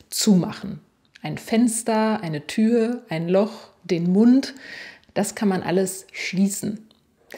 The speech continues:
Jetzt schauen wir uns an, wie verschiedene Vorsilben die Bedeutung dieses Verbs verändern können.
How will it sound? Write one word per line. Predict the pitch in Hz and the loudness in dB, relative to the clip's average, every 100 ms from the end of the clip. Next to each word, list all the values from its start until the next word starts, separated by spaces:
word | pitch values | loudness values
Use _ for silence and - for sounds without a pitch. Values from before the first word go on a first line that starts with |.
| - - - - | -20 -20 -8 2
Jetzt | 269 - | 2 2
schauen | 277 254 | -2 0
wir | 247 | 2
uns | 220 | 2
an, | 220 220 233 214 | 0 0 0 -2
wie | 202 | -4
verschiedene | 233 233 214 - 226 220 208 | -2 -4 -4 0 4 4 4
Vorsilben | - 202 180 190 170 160 - 180 104 - - | 0 -2 -2 -2 -2 -4 -2 -6 -8 -10 -8
die | 180 | -4
Bedeutung | 175 156 180 202 214 208 | -2 2 4 2 2 0
dieses | 190 175 180 - | 2 0 -4 -4
Verbs | 170 160 - - | -4 -4 -8 -10
verändern | 175 - 160 147 147 | -8 -6 -4 -6 -8
können. | - - 208 | -10 -10 -10